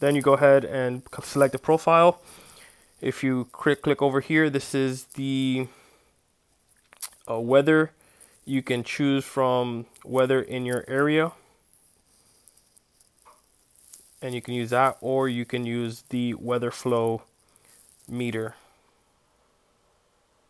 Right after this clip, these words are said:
This will be for the weather flow meter or the Kestrel. The next setting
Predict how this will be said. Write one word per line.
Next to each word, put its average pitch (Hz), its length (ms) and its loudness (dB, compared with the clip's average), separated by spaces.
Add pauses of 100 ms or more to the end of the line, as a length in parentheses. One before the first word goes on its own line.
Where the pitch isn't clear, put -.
(2500)
This 127 320 -6
will 127 100 -2
be 123 200 -4
for 120 240 -4
the 123 160 -6
weather 127 240 0
flow 131 460 0 (340)
meter 139 460 -2
or 123 580 -2
the 123 180 -10
Kestrel. 117 500 -6 (560)
The 135 80 -4
next 139 240 0
setting 147 380 2